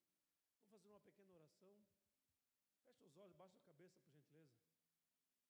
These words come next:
Senhor, na tua presença aqui estamos. Que o teu Santo Espírito me direcione, que nenhuma palavra sequer seja falada ou seja publicada aqui nesse momento, sem que o Senhor tenha me autorizado.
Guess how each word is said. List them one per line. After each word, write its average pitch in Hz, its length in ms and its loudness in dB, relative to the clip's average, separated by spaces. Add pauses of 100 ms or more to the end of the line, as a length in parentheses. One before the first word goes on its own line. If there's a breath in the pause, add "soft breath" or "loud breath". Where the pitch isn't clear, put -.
(480)
Senhor, 214 160 4
na 185 120 4
tua 220 180 2
presença 185 600 4
aqui - 180 -6
estamos. 151 380 -4 (1040)
Que 190 80 0
o 160 40 4
teu - 0 -
Santo 208 260 6
Espírito 190 480 2
me 170 140 -2
direcione, 170 760 0
que 185 140 -12
nenhuma 185 260 -2
palavra 175 340 4
sequer 170 360 -4 (100)
seja 170 240 -4 (680 loud breath)
falada 165 520 6
ou 143 60 0
seja 156 600 2 (240)
publicada 175 680 0
aqui 160 200 -8
nesse 165 480 -8
momento, 160 420 -4 (440 loud breath)
sem 220 140 -2
que - 180 -4
o 175 60 2
Senhor 165 260 2
tenha 156 180 -2
me 151 80 0
autorizado. 110 520 -2